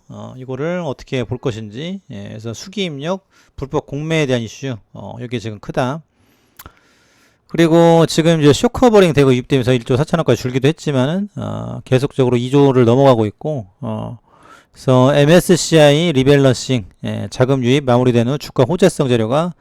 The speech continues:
소멸하면서 공매도 잔고가 늘어나는 것으로 풀이가 된다. 아, 그래서 지금 뭐 보시면은 공매도 과열만 열네 번, 아, 에코프로 여섯 번, 에코피엠 여덟 번. 아, 그래서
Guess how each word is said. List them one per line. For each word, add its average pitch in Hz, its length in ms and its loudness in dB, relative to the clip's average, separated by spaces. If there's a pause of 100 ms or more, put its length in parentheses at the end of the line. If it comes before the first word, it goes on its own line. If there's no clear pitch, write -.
(600)
소멸하면서 185 560 6
공매도 143 260 2
잔고가 120 320 2
늘어나는 151 460 4
것으로 123 320 -2 (100)
풀이가 175 280 2
된다. 117 600 -4
아, 120 540 -8 (880)
그래서 147 840 2
지금 143 380 -2
뭐 135 140 0
보시면은 135 760 -2 (100)
공매도 165 460 2
과열만 147 580 4
열네 131 440 4
번, 113 340 0
아, 117 260 -10
에코프로 135 380 -2
여섯 120 260 0
번, 185 300 -2 (360)
에코피엠 139 520 2
여덟 135 200 4
번. 107 460 -2
아, 123 380 -8
그래서 147 460 -4